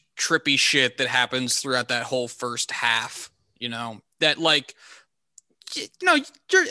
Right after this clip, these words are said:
you're watching a David Lynch movie. You should expect some element of that. And then once the box scene happens and then you switch, that's when you goes,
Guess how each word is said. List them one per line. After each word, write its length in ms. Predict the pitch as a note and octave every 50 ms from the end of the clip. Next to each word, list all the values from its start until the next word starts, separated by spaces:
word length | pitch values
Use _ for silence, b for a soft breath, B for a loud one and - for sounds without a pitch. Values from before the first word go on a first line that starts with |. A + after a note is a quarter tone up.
| C4+
you're 160 | D4+ D4+ F#4+ F#4+
watching 260 | F#4 G4+ - - D#4
a 60 | C#4
David 220 | D4+ D4+ C#4+ C#4
Lynch 240 | C4 B3+ B3+ B3 B3
movie. 320 | B3+ B3 B3 C4+ C#4 C#4+ - _ _
You 160 | B3 B3+ D4
should 160 | - - C4
expect 360 | B3 B3 - - A#3 A3 - -
some 160 | A3+ G#3 G3
element 260 | F#3 F#3+ F3+ F3+ E3+
of 80 | F3+ E3
that. 280 | D#3 D#3+ F3+ G#3 - - _ b b b b b b b b b b b b _ _ _ _ _ _ _ _ _ _ _ _ _ _ _ _ -
And 140 | A3+ A#3
then 120 | B3 A#3 A3
once 220 | D4+ F#4+ G4+ -
the 120 | - G3+ D3+
box 600 | B2 - - D3 C#3+ D#3+ E3 - - - - - _ _ _ _ _ _ _ _ _ _ _ _ _ _ _ _ _ _ _ _ _ _ _ _ _ _
scene 460 | - - - - - E3+ D3+ C3+ C3 A#2
happens 720 | A#2 A#2+ A2+ G#2+ - A2+ G#2+ F#2+ D#2 - - - - - _ _
and 180 | D3+ C#3 C3 A#2+
then 140 | B2 B2
you 100 | B2 B2+
switch, 680 | A#2+ - - - D#3+ C#3+ A2+ - - - - - - b b b b b b b b b b _
that's 380 | D#3 D#3 B3+ D#4+ - - - -
when 160 | G#3+ G#3+ F#3+
you 80 | F3+ E3
goes, 300 | D#3+ D3 C3+ C3 -